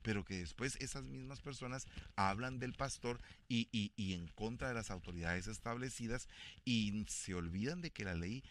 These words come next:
dice que toda autoridad fue puesta por el Señor y que hay que tener cuidado de eso. Porque puede ser que al nosotros estar presentándonos en contra de la autoridad, guiados por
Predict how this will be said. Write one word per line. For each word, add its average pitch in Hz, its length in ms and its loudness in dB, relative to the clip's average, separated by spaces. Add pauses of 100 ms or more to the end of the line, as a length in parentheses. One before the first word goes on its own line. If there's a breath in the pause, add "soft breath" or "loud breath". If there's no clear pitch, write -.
(140 loud breath)
dice 104 300 -2
que - 140 -6
toda 95 240 -6
autoridad 113 440 -4
fue 117 120 -8
puesta 127 300 -6
por 123 180 -8
el 101 80 -4
Señor 95 400 -6 (220 loud breath)
y 87 80 -4
que 95 120 4
hay 92 60 6
que 131 140 2
tener 113 280 0 (120)
cuidado 120 560 0
de 180 160 -4
eso. - 260 -8 (460 loud breath)
Porque 92 260 -4
puede 117 320 0
ser 139 240 0
que 120 180 -4 (340 loud breath)
al 92 380 6
nosotros 107 480 -4
estar 110 320 0 (120)
presentándonos 95 840 0
en 76 140 -8
contra 208 440 -2
de 190 80 -2
la 147 80 -4
autoridad, 101 520 -2 (260 loud breath)
guiados 123 680 4
por 107 260 -2